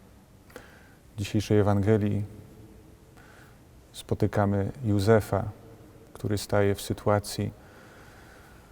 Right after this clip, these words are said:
wobec której aż prosi się o znak. Co mam zrobić? Co począć w sytuacji, w której nie widzę prostego wyjścia? Moja żona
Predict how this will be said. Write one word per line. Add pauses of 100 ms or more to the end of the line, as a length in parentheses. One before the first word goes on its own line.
(220)
wobec
której
aż
prosi
się
o
znak. (420)
Co
mam
zrobić? (800)
Co
począć (680)
w
sytuacji,
w
której (320)
nie
widzę
prostego
wyjścia? (1700)
Moja
żona